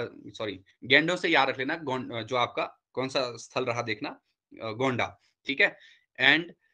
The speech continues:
उसके बाद कौन सा है, जौन, जौन से आपका जौनपुर, इलाका से इलाहाबाद, बाहर से आपका क्या हो जाएगा, बहराइच। तो अब ये ज्यादा बोली क्षेत्र हैं, अगर सारे के सारे नाम आपको याद रह जाएंगे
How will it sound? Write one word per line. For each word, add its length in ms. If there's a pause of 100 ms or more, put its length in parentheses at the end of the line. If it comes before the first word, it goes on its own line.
(560)
उसके 200
बाद 280
कौन 180
सा 140
है, 140 (220)
जौन, 480 (200)
जौन 240
से 100
आपका 340 (600)
जौनपुर, 500 (400)
इलाका 380
से 140 (140)
इलाहाबाद, 560 (220)
बाहर 260
से 200
आपका 260
क्या 160
हो 100
जाएगा, 300 (260)
बहराइच। 640 (540)
तो 60
अब 80
ये 140
ज्यादा 300
बोली 220
क्षेत्र 300
हैं, 180 (400)
अगर 240
सारे 280
के 80
सारे 240
नाम 240
आपको 260
याद 240
रह 140
जाएंगे 380